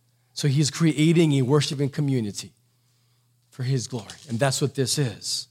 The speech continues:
a worshiping community, the hunger for the word. Lastly, as we close, Jesus is, number four, Messiah. And as the Messiah,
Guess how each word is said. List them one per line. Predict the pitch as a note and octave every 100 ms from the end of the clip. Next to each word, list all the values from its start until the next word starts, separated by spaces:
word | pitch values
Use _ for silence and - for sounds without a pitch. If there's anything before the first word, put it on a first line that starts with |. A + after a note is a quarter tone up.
| _ _ _ _ -
a | C3
worshiping | B2 C3 - B2+ A#2+
community, | - C#3 B2+ B2 B2
the | A2
hunger | C3 C#3 A2+
for | A#2+
the | A2
word. | A2 A2 F#2 - _ _ _ _ _ -
Lastly, | D#3+ D#3+ - C3+
as | B2
we |
close, | C#3 E3 A#2+ G#2 G2+ - _ - A#2+
Jesus | A2 D3+ C3 C#3+ B2
is, | D#3 E3 C#3 -
number | C3 B2+
four, | A#2+ D3+ D3 D3 D3 -
Messiah. | C#3 C3+ D3 C3 G#2 - _ _ _ _ _ _ _ _ _ -
And | A#2+
as | A#2+ C3
the | B2+
Messiah, | B2+ A#2+ D#3 D3+ E3 E3+